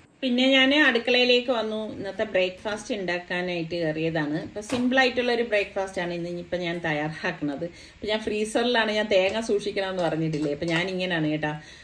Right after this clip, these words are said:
ആ, തേങ്ങ ഇളക്കി എടുത്തിട്ട് പിന്നെ just ഒന്ന് നമുക്ക് ആവശ്യമുള്ള തേങ്ങ എടുത്തിട്ട് ഓവനിൽ വെച്ച്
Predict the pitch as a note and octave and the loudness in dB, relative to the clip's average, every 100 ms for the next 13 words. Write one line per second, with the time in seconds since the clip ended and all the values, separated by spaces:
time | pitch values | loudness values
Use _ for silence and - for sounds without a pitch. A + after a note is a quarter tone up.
0 | - - F#3 F3+ F#3+ F3+ G3 G3+ F#3+ F#3 | -12 -6 -2 2 2 2 0 0 2 2
1 | - G3+ F3 F3 F3+ A3+ A3+ B3 G#3+ A#3+ | 2 2 2 -2 -4 -4 -2 -2 0 2
2 | A#3 - - D4 D#4+ D4+ - A3+ A#3 A#3+ | 0 -4 -8 0 2 2 0 0 0 0
3 | A#3+ A#3+ C4 A3+ A#3 B3+ A#3 A3+ A3 A3 | 0 0 2 2 2 2 2 2 0 0
4 | G#3+ G3+ G#3+ G#3+ G3+ G#3 A3+ A3 F#3 - | -2 -2 0 0 2 0 0 0 -2 -4
5 | - - | -12 -6